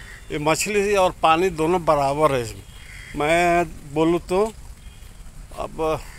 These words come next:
मछली तो वो बहुत मछली है इसमें। ये सब दामोदर नदी से बर-, लिंक, लिंक है इसका।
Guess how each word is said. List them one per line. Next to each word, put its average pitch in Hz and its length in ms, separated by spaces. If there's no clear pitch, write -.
मछली 143 360
तो 185 300
वो - 260
बहुत 190 260
मछली 175 340
है 170 100
इसमें। 123 280
ये 156 100
सब 180 320
दामोदर 151 440
नदी 165 340
से 165 300
बर-, 143 920
लिंक, 143 380
लिंक 165 540
है 135 240
इसका। 127 240